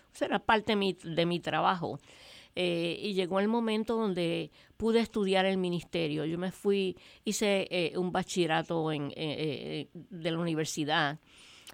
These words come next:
eh, en educación cristiana también.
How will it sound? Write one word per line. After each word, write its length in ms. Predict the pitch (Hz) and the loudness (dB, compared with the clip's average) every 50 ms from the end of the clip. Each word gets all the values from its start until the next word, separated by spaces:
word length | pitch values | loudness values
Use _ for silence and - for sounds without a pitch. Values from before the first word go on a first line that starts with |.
| - _ - | -20 _ -4
eh, 480 | - 175 170 165 160 160 156 151 139 - | -2 0 0 0 0 0 0 -2 -2 -2
en 160 | - 185 180 170 | -2 -2 0 0
educación 520 | 165 160 160 - - 151 - - 180 185 | 0 0 -2 -2 -4 -4 -4 -2 -4 -2
cristiana 540 | - - 214 190 - - 160 151 143 151 156 - | -2 -2 -4 -4 -4 -4 -2 -2 0 0 -2 -2
también. 600 | 170 180 190 170 165 156 143 139 143 156 180 180 | -2 -2 0 0 0 -2 -2 -2 -4 -4 -6 -10